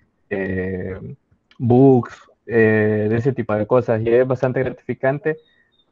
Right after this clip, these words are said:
poder tener el conocimiento necesario para resolver ese tipo de problemas, que ya nos hemos topado con problemas que, pues, no son fáciles de resolver y aún así logramos salir bien con eso, logramos resolverlo,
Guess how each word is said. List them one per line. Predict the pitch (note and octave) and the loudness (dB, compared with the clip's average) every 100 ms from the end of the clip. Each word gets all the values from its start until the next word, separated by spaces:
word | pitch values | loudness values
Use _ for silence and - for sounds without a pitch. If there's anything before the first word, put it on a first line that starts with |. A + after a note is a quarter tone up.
| - | 0
poder | A2+ G#2+ A2+ B2 B2 A#2+ A2 - _ _ _ _ _ - - | 2 4 4 4 2 0 -2 -4 _ _ _ _ _ -18 -4
tener | B2 A#2 A#2+ C#3+ | -2 0 0 0
el | B2+ | -2
conocimiento | A#2+ A2 A2 A2+ C3 | -2 -4 -4 -4 -6
necesario | B2 A#2 - C3 C3+ | -8 -10 -4 -4 -2
para | A2+ G#2 | -2 -2
resolver | G2+ G2+ G2+ G#2 C#3 | -2 -6 -6 -2 -2
ese | C3 G#2 | -2 -8
tipo | G2 - | -10 -8
de | F#2+ | -8
problemas, | - G2+ A2 A2+ G2 G#2 _ _ _ _ _ | -6 -4 -2 -2 -4 -12 _ _ _ _ _
que | - G#2 G2+ | -4 -2 0
ya | A2 | 0
nos | A2 | 0
hemos | A2 G#2+ | -2 -6
topado | A2 G#2 G#2+ A2+ A2+ | -6 -2 0 0 -2
con | G#2+ | -6
problemas | G2+ G2+ G2+ A2+ A#2+ G#2+ G#2 - - | -8 -8 -6 -4 -2 -4 -8 -14 -8
que, | G2+ F#2+ G2 G#2 - _ _ _ _ _ _ - | -6 -6 -6 -8 -10 _ _ _ _ _ _ -4
pues, | A2 | 0
no | B2 | 2
son | B2 A2+ | 2 0
fáciles | G#2+ C3+ C#3 A#2+ | 0 0 2 0
de | A#2 | 0
resolver | A#2 A2 A#2 A#2+ C3 | -2 -4 -2 -2 0
y | |
aún | A#2+ A#2 A#2+ | 0 -2 -4
así | A#2+ C3+ C#3+ B2+ E2+ | -6 -4 -2 -4 -4
logramos | A2 A2 G#2+ A#2 B2+ C3 | -6 -2 0 0 0 -2
salir | B2+ B2+ B2+ | -4 -6 -6
bien | B2+ C3 | -6 -6
con | A#2+ A#2+ | -8 -8
eso, | C3 C#3+ | -8 -8
logramos | A#2+ G#2 A2+ B2 | -8 -6 -4 -6
resolverlo, | - A#2+ A#2+ C3 D3+ | -8 -4 -2 -2 -4